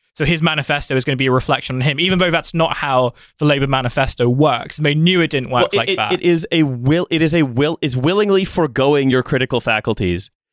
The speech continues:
Speaker 2: You know, it's, it's what, it's that thing, you know, we say it's never about malice or inco-, or incompetence. It's about the fact that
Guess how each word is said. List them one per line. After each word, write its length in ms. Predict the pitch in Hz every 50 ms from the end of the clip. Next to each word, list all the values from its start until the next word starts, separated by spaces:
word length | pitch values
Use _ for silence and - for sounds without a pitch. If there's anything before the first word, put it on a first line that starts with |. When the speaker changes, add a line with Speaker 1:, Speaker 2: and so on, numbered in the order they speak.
| _
Speaker 2:
You 100 | - 196
know, 40 | 196
it's, 80 | 220 208
it's 160 | 226 233 -
what, 160 | 262 262 - 254
it's 140 | 247 -
that 160 | - 160 - -
thing, 160 | - 240 185
you 60 | 139
know, 100 | 127 117
we 100 | 123 127
say 180 | - - 143 139 -
it's 180 | 165 139 - 139
never 380 | 143 160 175 185 175 196 190
about 340 | 196 170 135 147 135 139 -
malice 500 | 131 131 135 139 143 147 156 151 147 - -
or 140 | 147 139 135
inco-, 360 | 131 127 123 - 156 139 - -
or 340 | - 131 131 127 127 127 - _ -
incompetence. 680 | 135 127 120 139 143 139 - 127 - 101 95 - - _ - - - - -
It's 200 | - 156 - 170
about 260 | 156 151 147 143 -
the 80 | 143 135
fact 340 | - - 156 160 170 - -
that 140 | 160 -